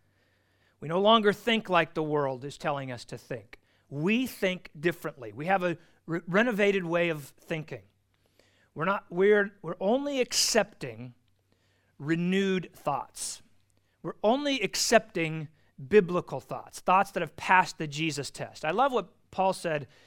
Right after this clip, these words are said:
in this scripture in Second Corinthians ten five, "casting down imaginations and every high thing that exalteth itself against the knowledge of God."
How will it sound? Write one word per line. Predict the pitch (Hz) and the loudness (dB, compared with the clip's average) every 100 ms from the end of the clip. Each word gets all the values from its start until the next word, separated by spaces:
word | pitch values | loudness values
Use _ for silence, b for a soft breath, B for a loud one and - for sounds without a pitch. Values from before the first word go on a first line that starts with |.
| b b | b b
in | 151 | -8
this | 185 | -6
scripture | - 175 - 160 | -4 -6 -6 -10
in | |
Second | 147 180 151 | -6 -8 -6
Corinthians | 175 160 147 | -8 -6 -10
ten | - 156 | -10 -10
five, | - 151 131 131 b b b b - | -2 0 0 -2 b b b b -6
"casting | - 185 254 - 269 269 | 6 8 8 2 -4 0
down | 196 170 170 180 | 4 6 4 -2
imaginations | 160 160 160 147 143 156 185 226 233 240 - b b | -4 -2 -2 -4 -6 -4 -4 -6 -8 -8 -14 b b
and | - 160 - | -10 -10 0
every | 180 190 226 | 0 2 -2
high | 208 185 190 | 2 6 6
thing | 226 180 165 170 | 4 -4 -6 -4
that | 151 | -6
exalteth | 139 131 156 214 226 214 | -6 0 2 2 -2 -8
itself | 220 - 151 170 | -8 -4 -2 -2
against | 180 160 160 - | -6 -6 -6 -6
the | |
knowledge | 165 147 143 151 | -6 -2 -2 -4
of | 151 147 | -8 -2
God." | 156 143 110 | -2 -2 -6